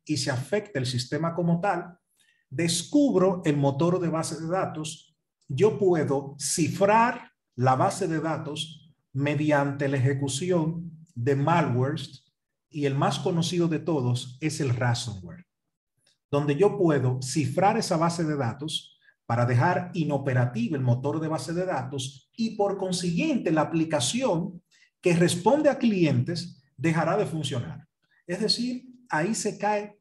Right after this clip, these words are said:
toda la estructura en un ambiente cliente-servidor.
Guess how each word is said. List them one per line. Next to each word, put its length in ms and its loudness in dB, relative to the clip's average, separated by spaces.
toda 380 0
la 60 -2
estructura 920 -6
en 160 -4
un 120 0
ambiente 580 0
cliente-servidor. 1000 -4